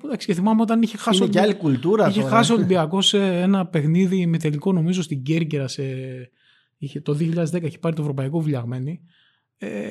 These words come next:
Speaker 1: έκλαιγε για μισή ώρα μετά. Ιτήθηκε η ομάδα, που ήταν λίγους μήνες στην ομάδα, και έκλαιγε για μισή ώρα. Δηλαδή, αυτό που είπες, άλλη κουλτούρα, άλλη φιλοσοφία, και είναι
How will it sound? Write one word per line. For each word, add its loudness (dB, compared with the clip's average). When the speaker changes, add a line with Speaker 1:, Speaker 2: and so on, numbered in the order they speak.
Speaker 1:
έκλαιγε 0
για 0
μισή 0
ώρα -4
μετά. -12
Ιτήθηκε -6
η -4
ομάδα, -6
που -4
ήταν -2
λίγους 0
μήνες 0
στην -8
ομάδα, -6
και -6
έκλαιγε -2
για 0
μισή -4
ώρα. -4
Δηλαδή, -8
αυτό -4
που 0
είπες, 2
άλλη 4
κουλτούρα, 2
άλλη 2
φιλοσοφία, 2
και -2
είναι 0